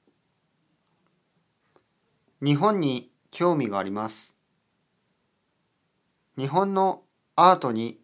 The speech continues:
興味があります。新しい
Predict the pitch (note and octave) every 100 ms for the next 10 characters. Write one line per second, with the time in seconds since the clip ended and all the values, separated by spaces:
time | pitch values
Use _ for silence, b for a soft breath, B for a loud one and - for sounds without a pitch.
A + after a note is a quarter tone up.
0 | _ - E3 C#3+ G#2+ F#2+ G2 G2+ G#2 -
1 | - _ _ _ _ _ _ _ _ _
2 | _ _ _ _ _ _ _ _ _ _
3 | _ _ _ _ _ - B2+ C#3+ F3 F3+
4 | F3+ G3+ E3+ -